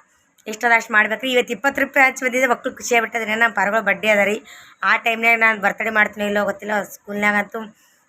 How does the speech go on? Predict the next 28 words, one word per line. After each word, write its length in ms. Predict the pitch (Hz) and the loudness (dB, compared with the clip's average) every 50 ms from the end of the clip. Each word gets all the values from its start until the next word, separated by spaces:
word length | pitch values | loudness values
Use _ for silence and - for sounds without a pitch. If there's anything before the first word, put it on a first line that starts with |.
| _ - | _ -8
ಅದು 140 | 196 202 | -6 -4
ಇದು 100 | 220 214 | -2 -2
ಹಂಚ್ಬೇಕು 360 | 208 202 202 - 202 208 202 - | 0 -2 -2 -4 -6 -8 -6 -4
ಅನ್ನೋದು 220 | 208 214 208 190 | -4 -4 -2 0
ಭಾಳ 200 | 180 190 196 202 208 | 2 2 2 2 2
ಅಂದ್ರೆ 160 | 202 208 196 | 0 0 0
ಭಾಳ 120 | 196 196 | 0 0
ಖುಷಿ 340 | 196 196 - - - - 202 | 0 -2 -8 -18 -12 -10 -6
ಅದ 80 | 196 196 | -4 -4
ರೀ 120 | 196 175 | -4 -4
ನಂಗೆ, 280 | 185 185 180 180 220 - - - _ _ _ _ _ _ _ _ _ _ _ _ _ _ - - - - - - - - | -6 -6 -2 0 0 -2 -2 -6 _ _ _ _ _ _ _ _ _ _ _ _ _ _ -20 -20 -20 -20 -20 -12 -8 -6
ಆಸೆ 260 | 208 202 - 247 240 | -6 -4 -2 -2 -2
ಅದ 120 | 226 185 202 196 | 0 0 0 -2
ರೀ. 140 | 208 262 277 277 - - - _ | -2 -2 -4 -6 -8 -18 -20 _
So 140 | - - 214 | -16 -10 -4
ಇವತ್ತಿನ 300 | 208 208 208 208 208 202 | -2 -2 -2 -2 -4 -12
ವಿಡಿಯೋ 160 | 190 196 208 | -10 -8 -8
ಇಷ್ಟ 180 | 202 196 - - 202 | -8 -8 -8 -6 -6
ಆದ್ರೆ 180 | 196 196 196 | -4 -2 -4
ಲೈಕ್, 200 | 196 190 196 190 | -2 -4 -4 -6
ಶೇರ್ 160 | - 202 190 190 | -6 -6 -6 -6
and 120 | 185 185 | -6 -6
ಕಾಮೆಂಟ್ 320 | 202 190 190 196 196 - | -6 -6 -6 -6 -6 -6
ಮಾಡಿರಿ. 280 | 196 190 185 190 196 190 | -4 -4 -4 -4 -6 -8
ಫ್ಯಾಮಿಲಿ 320 | 190 202 190 196 196 196 | -8 -8 -8 -8 -8 -10
ಸಪೋರ್ಟ್ 460 | 196 - 196 180 - 208 208 208 - 202 | -10 -12 -14 -14 -12 -12 -12 -10 -6 -6
ಮಾಡಿರಿ 220 | 202 190 214 208 | -4 -4 -4 -8
ಪ್ಲೀಸ್. 500 | - 214 208 214 220 240 247 254 214 | -10 -10 -10 -8 -6 -6 -6 -6 -6